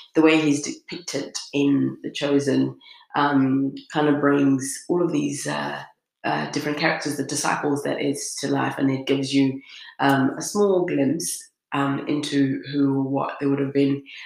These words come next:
and it's just made reading the word quite refreshing. So I invite you, if you haven't had a chance to, um, watch The Chosen, it's free. You can either download the Chosen app, or you can watch it, as I've mentioned already, on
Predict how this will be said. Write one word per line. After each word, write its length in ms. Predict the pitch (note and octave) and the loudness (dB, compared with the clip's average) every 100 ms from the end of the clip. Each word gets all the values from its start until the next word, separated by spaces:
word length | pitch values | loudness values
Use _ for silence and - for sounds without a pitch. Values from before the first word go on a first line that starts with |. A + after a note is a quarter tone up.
| - | -8
and 120 | C#3+ D3 | 0 0
it's 180 | D3 | 0
just 260 | - C#3+ - | -2 -2 0
made 300 | C#3+ C3+ - | 0 0 2
reading 300 | C#3+ C#3+ C3 | 2 4 4
the 100 | B2+ | 2
word 400 | C#3 C#3+ C#3 C#3 - - | 2 4 4 0 -8 -4
quite 180 | D3+ - | -2 0
refreshing. 680 | C#3+ - C#3 - C3 B2+ C3+ _ - - | -2 0 -2 0 -2 -2 -6 _ -20 -18
So 160 | - F#3 | 0 4
I 80 | F#3 | 4
invite 320 | F#3 F3+ - | 4 2 4
you, 100 | F3+ | 4
if 80 | F3 | 4
you 160 | E3 | 2
haven't 420 | D3+ D3+ D3 C#3+ - | 2 2 0 -2 -4
had 140 | C#3 | -8
a 40 | - | -8
chance 500 | - C3+ - - - | -6 -4 -6 -8 -6
to, 420 | B2 C3 B2+ A#2+ - | -2 0 0 -2 -4
um, 500 | C3+ C3 C3 B2+ B2+ _ - | -2 0 0 -4 -10 _ -6
watch 460 | D3+ F#3 G#3 - - | 0 0 0 -4 -2
The 80 | G#3 | 0
Chosen, 480 | G3+ F#3+ G3 A3+ | 4 4 4 2
it's 160 | A3 - | 0 -2
free. 600 | - C3+ F3 C4+ - - _ - - | -4 0 4 2 0 -8 _ -20 0
You 120 | D#3 | 0
can 180 | D3 C#3 | 2 2
either 220 | C#3 C#3 | 2 0
download 480 | D3 D3 C3+ C3+ C3 - | 0 0 2 2 0 -2
the 280 | C3+ C#3 C#3 | -2 -2 -4
Chosen 420 | - C3+ C3+ - | -2 -2 -2 0
app, 300 | E3+ D#3+ - - - | 2 2 -2 -8 -10
or 380 | F3+ E3+ E3 D#3 | -4 -2 0 -2
you 260 | D3 D3 D3+ | -4 -8 -8
can 420 | - C3+ C3 C3+ | -8 -4 -2 -2
watch 320 | D3+ D3 - | -2 -4 -6
it, 60 | C#3+ | -6
as 100 | C#3 | -6
I've 140 | C#3 | -2
mentioned 440 | C3+ C3+ - - C3+ | -2 -2 -6 -6 -4
already, 320 | C3 C#3 - | -4 -4 -6
on 180 | A#2+ C3+ | -8 -8